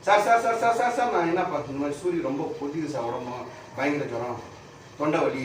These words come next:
தலைவலி, இருமல்," அப்படி சொன்னேன்.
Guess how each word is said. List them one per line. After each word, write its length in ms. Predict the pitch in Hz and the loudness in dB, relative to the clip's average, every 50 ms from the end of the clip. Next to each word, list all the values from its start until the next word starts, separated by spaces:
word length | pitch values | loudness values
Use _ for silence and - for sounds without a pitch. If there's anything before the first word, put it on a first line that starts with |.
| - - - | -6 -6 -2
தலைவலி, 440 | 139 139 151 151 143 113 139 139 - - - - - - - - - - - - - - - - - - - - - - - - - - - - - - - - - - - - - 262 262 - - 139 - - - - - - - - - - - 156 | -2 0 2 2 2 2 0 -2 -4 -6 -8 -10 -14 -18 -18 -18 -18 -18 -18 -18 -18 -18 -18 -18 -18 -20 -18 -18 -18 -18 -20 -20 -20 -18 -18 -12 0 4 6 6 8 6 6 6 6 6 4 4 0 -2 -4 -4 -6 -8 -12 -14 -18 -20 -20 -12 -2 2
இருமல்," 340 | 170 180 170 156 143 139 | 2 2 4 4 2 2
அப்படி 160 | 131 139 131 - | 2 0 -4 -8
சொன்னேன். 340 | 117 117 117 120 123 - | -8 -6 -6 -6 -8 -8